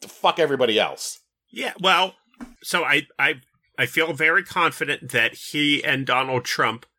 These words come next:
Speaker 2: uh, became friends after they did the Celebrity Apprentice together.
Speaker 1: Right.
Speaker 2: And I, I assume that he has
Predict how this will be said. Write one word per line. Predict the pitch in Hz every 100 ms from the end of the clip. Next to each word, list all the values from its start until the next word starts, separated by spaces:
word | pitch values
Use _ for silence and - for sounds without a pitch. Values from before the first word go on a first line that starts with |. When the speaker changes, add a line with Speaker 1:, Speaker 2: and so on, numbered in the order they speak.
| _ _ 110
Speaker 2:
uh, | 107 104
became | 120 113 131 117
friends | - 123 123 123
after | 123 117 - 123 113 117
they | 120 113
did | 120 113
the | 117
Celebrity | 135 123 123 123
Apprentice | 127 127 98 98
together. | - 87 85 92 - _ -
Speaker 1:
Right. | 120 69 - _ _ _ _
Speaker 2:
And | 131 117
I, | 120 123
I | 123
assume | 120 113 156 147 135
that | 127 104
he | 127 127
has | 123 113 107 -